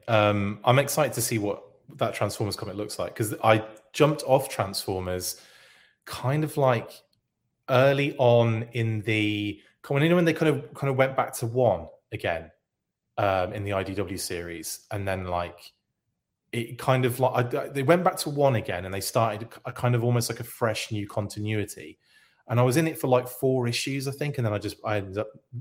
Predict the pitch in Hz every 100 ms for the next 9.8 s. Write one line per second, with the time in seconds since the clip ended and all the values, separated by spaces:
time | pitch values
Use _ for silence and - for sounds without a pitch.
0 | - _ - - _ - - 110 98 98
1 | 113 120 - - - - _ - - 120
2 | 117 113 - 117 113 117 _ - 123 120
3 | 143 143 135 120 113 113 - 117 120 127
4 | 120 117 113 107 - 113 113 104 104 104
5 | 107 104 - 95 - 101 98 - 98 95
6 | 95 95 90 90 92 - 85 - 92 -
7 | 92 87 82 76 - - 92 87 - -
8 | - _ _ _ - 117 110 95 - -
9 | 92 87 90 87 87 87 82 85